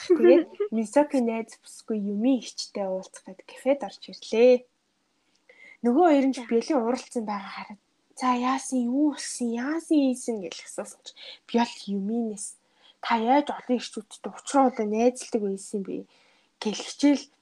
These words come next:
Speaker 1: хичээл дээр нөгөө Сэвэнтэй яагаад муудалцсанаа бүх юмаа ярьж өгөөд.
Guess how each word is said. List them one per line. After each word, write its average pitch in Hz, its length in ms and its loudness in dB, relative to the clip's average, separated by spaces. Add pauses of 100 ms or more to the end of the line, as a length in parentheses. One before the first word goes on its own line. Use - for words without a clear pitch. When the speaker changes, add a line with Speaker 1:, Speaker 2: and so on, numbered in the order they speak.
(220)
Speaker 1:
хичээл - 380 2
дээр 254 200 6
нөгөө 208 240 -4
Сэвэнтэй 226 560 -2
яагаад 208 380 -8
муудалцсанаа 196 960 -14
бүх - 200 -20
юмаа 349 440 0
ярьж 202 320 -6
өгөөд. 214 320 -2